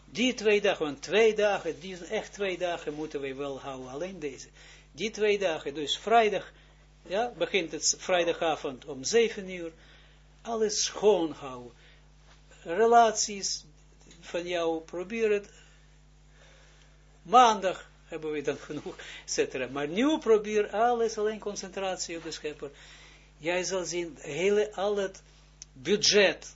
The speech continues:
voor al het goede wordt nu gewogen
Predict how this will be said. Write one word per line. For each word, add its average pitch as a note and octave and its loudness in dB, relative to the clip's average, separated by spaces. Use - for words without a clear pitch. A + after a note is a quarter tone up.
voor D3 -4
al G#3+ 0
het G3+ -4
goede B2+ -10
wordt C3 -14
nu D3+ -6
gewogen C#3+ -6